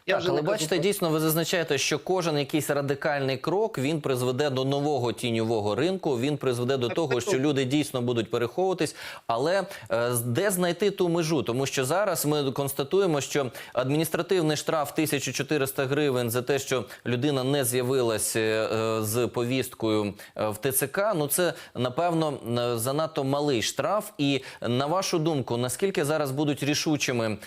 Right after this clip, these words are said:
Speaker 2: е, депутати? Тому що розуміємо, що, ну, зрештою, вони працюють не лише на те, щоб зробити якісний мобілізаційний документ, а ще й врятувати себе для того, щоб колись знову претендувати на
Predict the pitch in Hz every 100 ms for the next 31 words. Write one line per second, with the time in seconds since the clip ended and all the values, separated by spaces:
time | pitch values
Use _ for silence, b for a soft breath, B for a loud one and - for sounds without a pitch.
0 | B 101 107 127 127 131 180 220 180 135
1 | 143 147 143 135 127 147 202 175 143 -
2 | 143 - B - 143 156 107 127 170 202
3 | 180 156 131 151 185 180 156 - 175 147
4 | 147 147 147 - 254 208 - 165 156 -
5 | 131 127 139 156 156 143 143 156 147 117
6 | 143 131 131 139 123 127 165 139 117 123
7 | 139 131 98 - B B 127 - 202 226
8 | 175 156 151 160 151 185 185 143 - 127
9 | 151 226 175 139 175 160 139 - 127 143
10 | 139 151 107 120 143 147 123 107 113 131
11 | 123 127 135 123 117 110 113 104